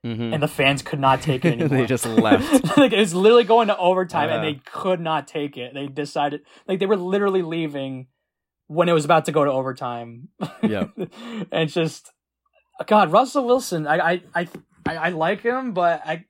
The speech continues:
Speaker 2: at the same time, I, I knew he was corny, but at the same time, it, it's even worse than I thought, where it's like he's doing this unlimited, and he's getting trolled by, you know, other teams.
Speaker 1: Oh, I
Speaker 2: <laughs>
Speaker 1: know,
Speaker 2: Like, you saw
Speaker 1: the,
Speaker 2: that
Speaker 1: the
Speaker 2: video of Justin
Speaker 1: Ravens flight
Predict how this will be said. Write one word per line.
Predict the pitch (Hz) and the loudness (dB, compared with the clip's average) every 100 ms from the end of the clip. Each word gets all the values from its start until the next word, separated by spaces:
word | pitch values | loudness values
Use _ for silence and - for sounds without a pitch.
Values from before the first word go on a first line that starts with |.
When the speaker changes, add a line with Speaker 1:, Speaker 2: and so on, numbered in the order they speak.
| - | -14
Speaker 2:
at | |
the | 175 | -10
same | 170 190 196 | -6 -6 -2
time, | 190 190 | -2 -2
I, | 170 156 - _ _ _ _ _ _ _ _ - | -4 -6 -12 _ _ _ _ _ _ _ _ -2
I | |
knew | 190 220 | 2 4
he | 233 | 4
was | 202 | 2
corny, | - 175 185 208 226 | 0 4 4 4 2
but | 180 175 | 4 4
at | 165 | 4
the | 170 | -2
same | - 196 196 | -6 -6 -6
time, | 175 185 190 185 160 - _ _ _ _ _ _ _ | -8 -6 -6 -6 -10 -14 _ _ _ _ _ _ _
it, | - 180 170 | -12 -10 -8
it's | 180 | -4
even | 220 214 | -2 0
worse | 160 214 214 | 4 2 2
than | 160 | -2
I | 131 | -2
thought, | - 123 120 120 _ | -2 -6 -6 -12 _
where | - 156 | -8 -6
it's | 160 151 | -6 -6
like | 151 | -8
he's | 139 160 135 _ 165 | -8 -12 -12 _ -6
doing | 170 175 | -2 0
this | 170 180 | 2 6
unlimited, | 202 214 202 185 180 208 233 262 208 151 147 143 151 | 8 8 6 0 -2 0 0 0 -2 -4 -4 -4 -4
and | |
he's | 156 | -6
getting | 156 180 | -4 -4
trolled | 170 - 185 214 175 | -4 0 2 2 2
by, | 156 151 151 151 - _ _ _ _ _ _ | 2 2 2 -2 -8 _ _ _ _ _ _
you | 233 | -8
know, | 190 160 | -4 0
other | 180 190 | 4 2
teams. | - 202 254 254 170 156 143 | 2 4 4 4 2 -2 4
Speaker 1:
Oh, | 147 | 6
I | 135 131 | 8 8
Speaker 2:
<laughs> | |
Speaker 1:
know, | 135 | 6
Speaker 2:
Like, | 131 | 6
you | |
saw | 127 127 | 8 8
Speaker 1:
the, | |
Speaker 2:
that | 123 | 8
Speaker 1:
the | - | 6
Speaker 2:
video | - | 6
of | 117 117 | 4 4
Justin | 214 - | 4 2
Speaker 1:
Ravens | 165 | 0
flight | 160 | 2